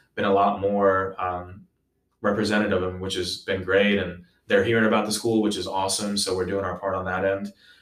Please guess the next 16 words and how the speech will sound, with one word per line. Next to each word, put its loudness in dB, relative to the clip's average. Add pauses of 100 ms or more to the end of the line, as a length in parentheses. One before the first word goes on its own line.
(240)
And -6 (140)
I 2
don't 2
know, 2
I 4
just, -2
I 0
feel 4
like 4
coming 0
to 6
work 6
would 0
be 2
boring 2
if, -10